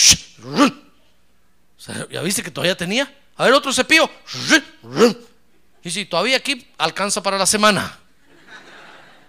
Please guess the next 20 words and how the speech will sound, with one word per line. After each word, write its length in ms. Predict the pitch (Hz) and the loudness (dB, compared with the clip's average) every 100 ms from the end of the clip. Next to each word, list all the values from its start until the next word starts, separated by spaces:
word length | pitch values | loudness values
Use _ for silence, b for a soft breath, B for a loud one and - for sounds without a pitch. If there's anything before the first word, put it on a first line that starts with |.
| _ _ _ _ _ _ _ _ _ _ _ _ _ _ _ _ _ _ _ _ - | _ _ _ _ _ _ _ _ _ _ _ _ _ _ _ _ _ _ _ _ -10
Ah, 240 | 277 370 427 | -8 -6 -6
pero 160 | 247 | -6
como 180 | 208 226 | -6 -8
usted, 260 | 214 302 330 | -6 -8 -8
como 200 | 254 233 | -8 -4
ya 120 | 285 | -4
se 120 | 294 | -4
le 100 | 269 | -4
dobló 320 | 220 214 269 311 | -4 -2 -2 0
todo 160 | 311 | 2
así, 240 | 277 - 392 | 2 2 -2
la 60 | 339 | -4
tira 220 | 190 175 | -6 -6
a 20 | |
la 100 | 151 | -4
basura 340 | 151 165 339 | -6 -8 -12
y 20 | 277 | -14
dice, 160 | 208 | -10
"Otra 380 | - 269 285 233 | 0 2 2 -2
nueva". 560 | 220 262 277 190 - | 0 2 2 2 0